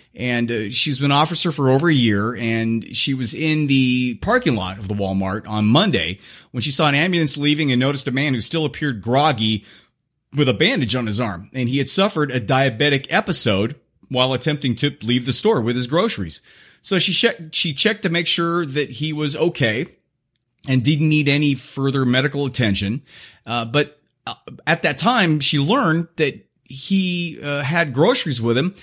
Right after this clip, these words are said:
And when he had this diabetic episode and, and then the medics were called and all that stuff, somebody wa-, somebody took off with his groceries. So after the, after a shopper, uh,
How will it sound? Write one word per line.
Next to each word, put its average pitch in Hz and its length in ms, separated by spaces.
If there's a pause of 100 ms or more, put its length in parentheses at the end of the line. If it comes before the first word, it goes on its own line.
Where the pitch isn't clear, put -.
(160)
And 156 220
when 165 140
he 156 80
had 170 140
this 143 140
diabetic 143 580
episode 139 540
and, 117 340
and 113 240
then 113 140
the 107 160
medics 135 280
were 127 60
called 131 240
and 131 60
all 127 80
that 127 60
stuff, 139 160 (180)
somebody 302 360
wa-, 233 260 (100)
somebody 247 300
took 208 200
off 220 160
with 190 100
his 135 80
groceries. - 760 (920)
So 202 580 (600)
after 208 320
the, 165 340
after 175 340
a 139 100
shopper, 147 720
uh, 117 240